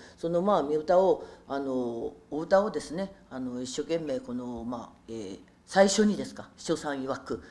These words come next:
最初にこの皆さんでこう聞かれる、疑われるっていうようなお話も聞きますので、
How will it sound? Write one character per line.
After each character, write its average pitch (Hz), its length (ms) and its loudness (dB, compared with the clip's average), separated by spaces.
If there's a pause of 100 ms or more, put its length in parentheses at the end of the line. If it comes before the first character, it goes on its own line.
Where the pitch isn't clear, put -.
(160)
最 151 180 2
初 151 160 -2
に 147 120 -4
こ 143 140 -6
の 127 260 -6 (180)
皆 131 140 -6
さ 113 120 -10
ん 120 120 -6
で 117 80 -8
こ 120 280 -8
う - 80 -20
聞 - 80 -20
か 131 120 -2
れ 135 100 -4
る、 120 100 -8
疑 131 240 -2
わ 139 60 0
れ 147 100 -2
る 127 100 -8
っ - 20 -10
て - 180 -12
い 127 60 -6
う - 20 -6
よ 151 140 -2
う - 20 -2
な 135 100 -4
お 120 40 -10
話 147 340 -8
も 135 60 -10
聞 - 60 -14
き - 160 -6
ま 247 120 10
す 254 100 0
の 131 120 -2
で、 - 160 -10